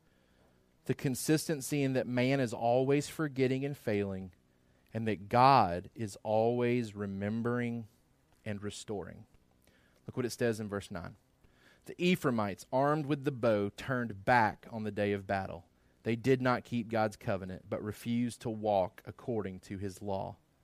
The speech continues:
This is an allusion to the northern kingdom of Israel when the tribes split and they went running after idols. They didn't keep God's covenant. Verse eleven, They forgot his works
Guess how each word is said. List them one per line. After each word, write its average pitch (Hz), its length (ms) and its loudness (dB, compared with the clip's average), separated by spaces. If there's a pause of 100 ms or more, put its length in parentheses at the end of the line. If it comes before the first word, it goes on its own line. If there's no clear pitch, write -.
(260)
This 113 120 -8
is 113 120 -6
an 117 60 0
allusion 120 440 0
to 131 140 -4
the 110 100 -2
northern 117 420 -4
kingdom 113 400 -6
of 98 200 -10
Israel 104 440 -6
when 101 80 -10
the 98 60 -10
tribes 113 400 -2
split 117 420 -4 (400)
and 113 140 -4
they 117 80 0
went 113 240 -4 (420)
running 123 280 0
after 113 300 -4
idols. 110 520 -6 (1080)
They 117 80 -2
didn't 127 220 0
keep 120 200 -2
God's 113 220 0
covenant. 98 400 -4 (120)
Verse 131 160 -2
eleven, 131 300 4
They 120 120 4
forgot 127 460 2
his 120 160 -6
works - 580 -2